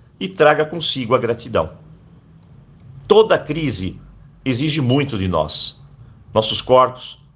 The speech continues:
mentes, Eles podem estar e se sentir exaustos,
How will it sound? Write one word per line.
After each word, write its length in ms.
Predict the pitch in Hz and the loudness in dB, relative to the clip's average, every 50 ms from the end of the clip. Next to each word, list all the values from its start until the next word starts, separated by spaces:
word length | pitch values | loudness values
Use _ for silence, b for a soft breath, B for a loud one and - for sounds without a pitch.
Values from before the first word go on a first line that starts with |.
| _ | _
mentes, 760 | - 120 127 127 123 120 117 - 120 113 - - - - - b b b b b b b | -8 -6 -4 -4 -4 -4 -8 -10 -10 -10 -10 -10 -12 -14 -18 b b b b b b b
Eles 160 | - 131 143 | -6 -6 -2
podem 220 | - - 160 151 147 | 2 2 2 2 2
estar 540 | - - - 160 160 175 175 - - _ - | 0 0 2 2 2 0 -2 -6 -14 _ -16
e 60 | - | -14
se 160 | - - 156 | -12 -10 -8
sentir 520 | 143 - - 135 123 123 - 156 156 151 - - | -8 -8 -8 -8 -8 -8 -8 -8 -8 -8 -4 -4
exaustos, 1080 | 160 160 131 113 127 139 147 165 170 160 135 - - - - 98 92 95 - - b | -2 -2 -2 0 2 4 4 4 4 2 0 -4 -10 -14 -14 -12 -12 -12 -12 -14 b